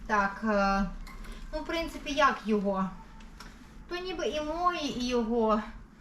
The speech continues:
Ну, розові не буду віддавати. Напевно, буду віддавати ось такі варіанти. Це, до речі,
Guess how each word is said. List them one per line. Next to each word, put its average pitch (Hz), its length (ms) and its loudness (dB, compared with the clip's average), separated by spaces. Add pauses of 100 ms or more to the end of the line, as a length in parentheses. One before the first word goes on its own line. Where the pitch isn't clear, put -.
(360)
Ну, 269 200 0
розові 320 500 0
не 302 80 0
буду 311 340 -4
віддавати. 226 640 4
Напевно, 269 500 0
буду 277 240 -2
віддавати 269 580 4
ось 269 180 0
такі 277 420 0
варіанти. 220 680 6 (1800)
Це, 247 200 2
до 277 120 0
речі, 269 420 -2